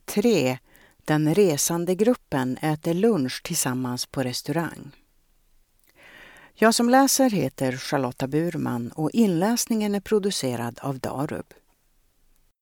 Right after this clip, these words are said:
Från verksamhetsledaren. Sedan förra numret av tidningen gick i tryck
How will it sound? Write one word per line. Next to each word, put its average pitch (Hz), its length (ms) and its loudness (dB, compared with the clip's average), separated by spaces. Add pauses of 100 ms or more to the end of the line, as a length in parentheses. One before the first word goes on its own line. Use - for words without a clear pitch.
(1900)
Från 170 540 -2
verksamhetsledaren. 156 1600 -2 (920)
Sedan 220 500 2
förra 277 360 2
numret 147 420 0
av - 100 -2
tidningen 143 600 -2
gick 143 240 -6
i 160 40 -6
tryck - 480 -8